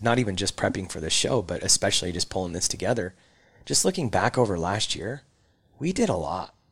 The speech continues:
Like, we changed a lot. We com-, we accomplished a lot. Um, even this year, just, you know, the whole lean into it thing. Um,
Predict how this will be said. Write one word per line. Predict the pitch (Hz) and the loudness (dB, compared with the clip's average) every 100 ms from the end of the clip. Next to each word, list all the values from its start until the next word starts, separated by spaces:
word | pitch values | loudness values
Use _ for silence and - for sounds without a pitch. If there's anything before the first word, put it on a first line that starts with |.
| _ _ | _ _
Like, | 127 117 | -6 -2
we | 113 | 2
changed | - 110 113 113 | 2 4 2 2
a | 107 | 4
lot. | 107 107 98 | 4 4 2
We | |
com-, | 98 - 104 - - | -4 -4 -6 -6 -6
we | 113 98 | -2 -2
accomplished | - 107 - 107 - | 0 0 2 2 2
a | |
lot. | 101 104 104 98 - _ _ _ _ - _ _ | 2 4 2 0 -8 _ _ _ _ -20 _ _
Um, | - 110 101 | 2 2 4
even | 117 104 | 2 2
this | 104 - | 2 2
year, | 113 110 | 4 2
just, | 101 - - | 2 0 2
you | 110 | 0
know, | 98 98 | 0 -2
the | 98 | -2
whole | - 113 104 | 2 4 4
lean | 107 110 | 2 0
into | 95 104 - 110 | -2 0 2 4
it | 110 | 4
thing. | - 113 113 - - _ _ _ - | 2 -2 -4 -10 -20 _ _ _ 2
Um, | 107 101 92 | 4 4 0